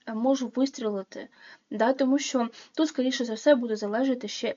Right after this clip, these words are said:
від власника, да, який має цей конкретний бізнес. Тому що дуже часто на С М М і таргетолога вішають всіх собак.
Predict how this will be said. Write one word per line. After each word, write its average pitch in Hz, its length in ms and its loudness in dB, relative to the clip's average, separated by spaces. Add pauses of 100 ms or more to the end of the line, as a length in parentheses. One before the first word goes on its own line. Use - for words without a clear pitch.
(100)
від 214 100 -12
власника, 220 600 0
да, 214 180 2
який 254 360 0
має 220 300 -2
цей 220 180 -16
конкретний 214 560 -6
бізнес. 214 480 -8 (300)
Тому 269 200 4
що 277 140 -8
дуже 285 240 0
часто 320 460 0
на 240 340 -2
С 240 220 -8
М 240 100 -2
М 285 220 2
і 247 60 -8
таргетолога 233 800 0
вішають 247 340 -4
всіх - 220 -8
собак. 220 340 -4